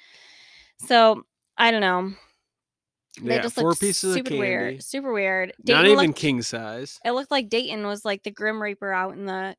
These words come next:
Speaker 1: in Truly's camper.
Speaker 2: Maybe, yeah.
Speaker 1: The shadowy creature out there.
Speaker 2: Probably
Speaker 1: Just
Speaker 2: right.
Speaker 1: couple random things that we saw.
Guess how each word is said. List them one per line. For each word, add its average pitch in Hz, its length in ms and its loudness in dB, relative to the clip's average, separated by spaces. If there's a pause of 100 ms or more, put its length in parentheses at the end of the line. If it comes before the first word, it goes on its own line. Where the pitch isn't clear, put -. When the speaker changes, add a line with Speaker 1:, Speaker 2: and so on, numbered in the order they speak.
Speaker 1:
in 226 140 -6
Truly's 214 540 -6 (240)
camper. 196 560 -8 (840)
Speaker 2:
Maybe, 127 360 -8
yeah. 127 420 -12 (380)
Speaker 1:
The 220 220 -10
shadowy 214 440 0
creature 208 720 -6 (160)
out 196 240 -8
there. 196 380 -6 (800)
Speaker 2:
Probably 127 280 -2
Speaker 1:
Just 113 120 -6
Speaker 2:
right. 117 320 -8
Speaker 1:
couple 247 300 -4
random 220 320 0
things 214 260 -8
that 196 100 -10
we 202 80 -8
saw. 185 440 -2